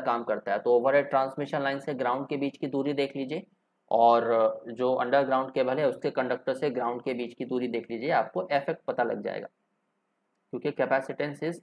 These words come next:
inversely proportional to distance होता है। चलिए, अब capacitance of underground cable ज़्यादा है capacitance of overhead transmission line से, तो अब मुझे बताइए,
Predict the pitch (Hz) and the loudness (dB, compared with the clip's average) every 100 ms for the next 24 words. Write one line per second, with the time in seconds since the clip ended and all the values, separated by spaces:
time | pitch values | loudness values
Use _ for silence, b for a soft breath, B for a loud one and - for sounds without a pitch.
0 | 135 127 127 123 156 165 135 127 123 120 | -8 -4 -2 -2 -4 -4 -4 -4 -2 -4
1 | 120 120 123 117 113 - 107 - 113 113 | -6 -8 -8 -8 -8 -10 -10 -10 -10 -12
2 | - _ _ _ _ _ _ _ _ _ | -16 _ _ _ _ _ _ _ _ _
3 | _ _ _ _ _ _ _ _ _ _ | _ _ _ _ _ _ _ _ _ _
4 | _ _ _ _ _ _ _ _ _ - | _ _ _ _ _ _ _ _ _ -2
5 | 135 98 _ _ _ _ _ _ 202 190 | -2 -2 _ _ _ _ _ _ -2 2
6 | 156 160 160 170 185 208 185 175 - 147 | 4 4 4 0 -4 -2 4 2 2 -2
7 | 143 165 147 143 151 139 123 117 113 - | 2 2 2 0 0 0 0 2 -2 -8
8 | _ _ - 120 139 151 185 131 110 - | _ _ -6 4 6 8 6 2 -6 -8
9 | _ _ _ 143 147 147 - 147 156 160 | _ _ _ 0 4 4 2 -6 -4 -2
10 | 151 156 - 135 135 165 139 139 131 120 | -2 -2 -2 0 0 2 2 2 -2 -4
11 | - 123 123 120 117 110 107 110 - _ | -4 -8 -6 -6 -4 -6 -8 -8 -8 _
12 | _ _ _ 160 170 175 190 175 - 131 | _ _ _ 4 6 4 0 0 2 2
13 | 127 151 | 0 -4